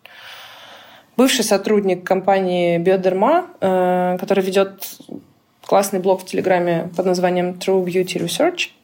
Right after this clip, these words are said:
э, Дима, он написал хороший пост про американский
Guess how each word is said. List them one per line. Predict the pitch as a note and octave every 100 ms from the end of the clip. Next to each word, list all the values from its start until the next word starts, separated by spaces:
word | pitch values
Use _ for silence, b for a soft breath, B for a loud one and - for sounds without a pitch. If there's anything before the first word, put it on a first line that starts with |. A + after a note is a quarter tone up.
| _
э, | F3 F3 F3 F3
Дима, | F3+ F3+ F3 -
он | A#3+ C#4 C4+ -
написал | F#3+ F#3 G3 - A3+
хороший | A3+ G#3+ G#3+ G#3
пост | - F#4+ - -
про | G#3 A#3+ B3
американский | - F#3 F3+ B3+ C4+ - - F#3+ F#3